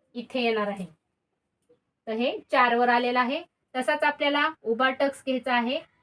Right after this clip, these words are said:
दोन, या साईडने अर्धा इंच, या साईडने अर्धा इंच, म्हणजे आपलं हे जे भाग एक इंच गेलेलं आहे तो आपल्याला इकडे ॲड करून घ्यायचा आहे. तर हे पहा,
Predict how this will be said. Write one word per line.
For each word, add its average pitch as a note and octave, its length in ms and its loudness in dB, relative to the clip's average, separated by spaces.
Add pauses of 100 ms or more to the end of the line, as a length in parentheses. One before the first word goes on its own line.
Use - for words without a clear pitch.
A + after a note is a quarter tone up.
(120)
दोन, B3+ 340 2 (360)
या C4+ 240 2
साईडने C#4+ 520 2 (300)
अर्धा A#3+ 280 0
इंच, C4+ 300 0 (640)
या B3 200 0
साईडने C4 500 0 (380)
अर्धा A3+ 280 0
इंच, G#3 280 -2 (400)
म्हणजे A#3 220 0
आपलं C4 280 0
हे D4 260 4
जे C#4+ 120 -2
भाग C#4+ 240 4 (160)
एक C4+ 220 2
इंच C#4+ 240 0
गेलेलं D4 540 2
आहे C4+ 320 2 (400)
तो C#4 60 2
आपल्याला C#4 440 4 (100)
इकडे C4 380 2
ॲड A#3 240 -2
करून B3 240 -2
घ्यायचा B3+ 320 -2
आहे. B3 200 0 (1600)
तर A3 60 -10
हे G3 140 -6
पहा, F3+ 160 -14